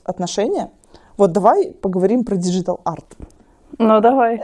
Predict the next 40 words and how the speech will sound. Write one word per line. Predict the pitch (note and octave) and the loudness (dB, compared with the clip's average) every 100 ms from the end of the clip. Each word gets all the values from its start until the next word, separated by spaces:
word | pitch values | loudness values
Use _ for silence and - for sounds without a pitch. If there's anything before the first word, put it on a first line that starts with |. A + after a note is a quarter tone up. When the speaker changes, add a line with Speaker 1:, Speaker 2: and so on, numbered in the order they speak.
| D4+ - | 0 2
Speaker 2:
<laughs> | - - - | 0 2 2
Хотя, | - C4+ C4+ C4+ | 4 4 2 2
можно | B3+ D4+ C#4 A#3+ | 2 2 2 2
маленькую | A3+ B3 C4 A3+ | 2 2 2 2
ремарку? | A3+ C4 - | 2 2 4
Я | A3 G#3 G3+ | 4 4 2
сегодня | A3+ A3 | -2 0
ходила | A3 G#3+ A3+ | 2 4 2
подписывать | A3 - A3+ A3 G#3 - | 0 -2 0 2 2 0
письмо | A3 A3 G#3+ | 0 0 2
поддержки | G3+ A3+ B3+ - | 2 4 2 0
в | G3+ | 0
администрацию | G3+ G3 - G3 - F#3+ | 0 -2 2 2 2 2
города. | F#3+ F#3 F3+ F3+ - - - - | 4 2 0 -2 -8 -12 -12 -2
И | G#3 | 0
мне | G#3+ | 2
сказали: | G#3+ A#3 G#3+ | 2 4 4
"Ну, | B3+ | 2
чё | - G#4 | 0 2
ты | |
там | F4+ C4+ | 4 4
в | |
этой | C4+ C4+ | 4 0
Москве? | B3+ - A3 G#3 | 0 0 2 4
Да | A3 | 4
приезжай | E4 F4+ G4 | 4 4 2
к | D#4 | 4
нам, | D#4+ C#4 | 4 4
ну, | C4 | 4
будешь | C4 C4 | 2 2
опять | B3+ B3 - | 0 -2 -4
фестиваль | A#3 - A3 G3+ | -4 2 2 2
свой | - G3+ | 0 2
делать". | G3+ G3+ | 2 2
Я | |
говорю: | G#3 A3 G#3+ - - - A#3 | 2 4 2 -2 -16 -4 0
"Не, | A3 | 2
ну, | A3 | 4
я-то | A#3+ B3 | 4 2
готова, | A3+ A3+ F4 A#4 B3 | -2 2 2 4 2